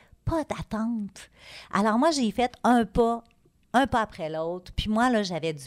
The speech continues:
plaisir à, à regarder les montagnes. Je, je, je vivais pas dans l'appréhension de dire, « Faut que je sois la première. » Tandis qu'eux autres, qui étaient tellement stressés d'être les premiers, puis tout ça, que finalement,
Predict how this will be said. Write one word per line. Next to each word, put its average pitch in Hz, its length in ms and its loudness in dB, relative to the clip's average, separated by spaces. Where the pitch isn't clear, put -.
plaisir 180 680 -4
à, 147 140 -8
à 196 60 -6
regarder 175 400 -6
les 180 140 -10
montagnes. 214 720 0
Je, 180 180 -6
je, 196 140 0
je 190 140 -4
vivais 220 380 -2
pas 330 240 0
dans 190 160 -2
l'appréhension 180 920 -2
de 175 140 2
dire, « 196 320 -2
Faut 254 220 0
que - 100 -4
je - 60 2
sois 165 220 -2
la 151 120 0
première. » 165 520 -6
Tandis 196 300 -4
qu'eux 226 180 -4
autres, 302 160 -6
qui 175 80 -10
étaient 139 220 -10
tellement 254 480 0
stressés 240 760 -2
d'être 156 240 -4
les 175 100 -8
premiers, 214 640 -2
puis 175 340 -10
tout - 240 -14
ça, 339 200 0
que 202 160 -2
finalement, 262 540 -4